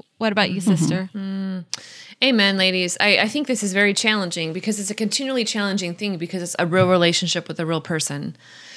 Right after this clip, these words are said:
Speaker 3: And so it continually challenges us, uh, on the, all the areas of what is my life about and what do I believe and what do I not believe? And because if this is true,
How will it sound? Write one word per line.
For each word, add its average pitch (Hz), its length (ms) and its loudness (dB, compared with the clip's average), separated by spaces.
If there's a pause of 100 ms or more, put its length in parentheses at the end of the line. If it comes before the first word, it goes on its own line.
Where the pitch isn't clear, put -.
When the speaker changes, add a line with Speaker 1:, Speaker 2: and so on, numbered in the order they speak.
(280)
Speaker 3:
And 214 120 8
so 214 160 4
it 185 140 6
continually 208 500 4
challenges 175 560 0
us, 170 400 0
uh, 160 300 -2
on 180 180 2
the, 175 160 2
all 202 160 6
the 208 120 6
areas 175 340 4
of 170 140 -4
what 190 100 0
is 240 100 -4
my 180 140 0
life 165 480 0
about 165 480 2
and 175 140 -2
what 190 140 0
do 208 100 -2
I 190 80 4
believe 165 340 -2
and 156 140 -4
what 156 140 -2
do 160 120 -6
I 156 60 -2
not 156 260 -4
believe? 143 380 -6
And 165 260 -2 (360)
because 214 220 2
if 220 140 4
this 302 180 0
is 466 220 2
true, 160 460 0